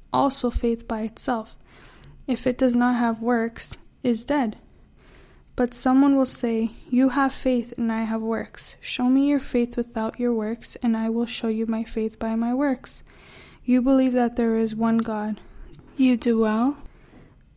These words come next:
Um, even the demons believe and tremble. But do you want to know, O foolish man, that faith without works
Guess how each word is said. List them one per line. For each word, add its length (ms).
Um, 340
even 300
the 100
demons 440
believe 520
and 180
tremble. 500
But 200
do 100
you 280
want 340
to 100
know, 460
O 180
foolish 560
man, 300
that 280
faith 560
without 480
works 380